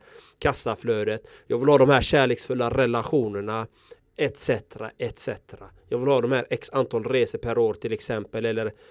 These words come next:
eller så vill jag bara vara och pula i trädgården. Men det gäller att hitta den här inre kompassen och kalibrera den med hela livet egentligen. Och hittar man den,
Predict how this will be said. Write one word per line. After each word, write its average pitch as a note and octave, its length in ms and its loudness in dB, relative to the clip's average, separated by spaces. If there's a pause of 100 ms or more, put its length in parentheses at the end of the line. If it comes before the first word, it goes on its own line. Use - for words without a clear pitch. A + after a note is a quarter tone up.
(200)
eller C3 200 0
så C3+ 140 -6
vill B2+ 140 2
jag B2 140 2
bara A#2+ 500 2 (220)
vara A#2 540 4 (420)
och - 140 -4
pula A2+ 360 4
i A2 80 2
trädgården. A#2 600 -2 (540)
Men D3+ 160 -10
det F3+ 80 -2
gäller D#3 240 8
att C#3 60 4
hitta F3+ 440 -4
den G#3 120 0
här D3+ 220 0
inre A#2 420 0
kompassen A2 840 -8 (120)
och - 280 -2
kalibrera C3 840 -2
den F2+ 300 -10 (880)
med B2 160 -4
hela C3 200 2
livet B2 500 -4 (760)
egentligen. - 480 -8 (580)
Och B2+ 280 -2 (720)
hittar F3 380 0
man D#3 200 2
den, C#3 340 2